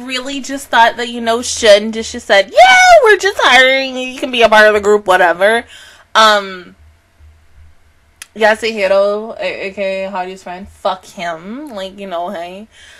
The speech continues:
But, you know, he was a pawn just like everyone else. But, I mean, you know, you feel bad for him a teeny tiny bit. Not a lot, though. But, I mean, this was a very interesting episode, especially with the dangers and how dangerous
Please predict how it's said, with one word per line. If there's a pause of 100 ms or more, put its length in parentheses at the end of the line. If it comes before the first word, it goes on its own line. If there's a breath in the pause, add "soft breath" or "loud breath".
(260 soft breath)
But,
you
know,
he
was
a
pawn
just
like
everyone
else.
But,
I
mean,
you
know,
you
feel
bad
for
him
a
teeny
tiny
bit.
Not
a
lot,
though. (500 loud breath)
But,
I
mean,
this
was
a
very
interesting
episode,
especially
with
the
dangers
and
how
dangerous